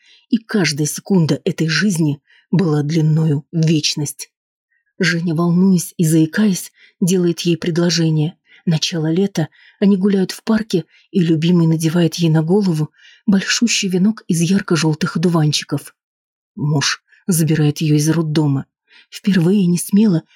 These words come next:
чуть неловко берет на руки крошечную Соню, закутанную в розовое одеяльце. Полина и Соня катаются летом на карусели в парке, взлетают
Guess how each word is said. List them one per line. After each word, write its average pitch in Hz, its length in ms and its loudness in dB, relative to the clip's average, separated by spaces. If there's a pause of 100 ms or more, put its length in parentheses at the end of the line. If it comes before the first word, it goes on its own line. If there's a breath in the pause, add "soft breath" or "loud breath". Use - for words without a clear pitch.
(200 soft breath)
чуть - 240 -4
неловко 208 400 0
берет 185 320 -2
на 196 120 2
руки 220 200 -2
крошечную 185 600 -4
Соню, 220 400 2 (380 soft breath)
закутанную 165 640 0
в 156 80 -6
розовое 156 400 -2
одеяльце. 175 680 -2 (560)
Полина 156 420 2
и - 20 0
Соня 190 440 0 (380 soft breath)
катаются 196 540 -2
летом 185 300 0
на 175 80 0
карусели 180 460 -4
в - 120 -10
парке, 156 460 -2 (380 soft breath)
взлетают 165 680 -2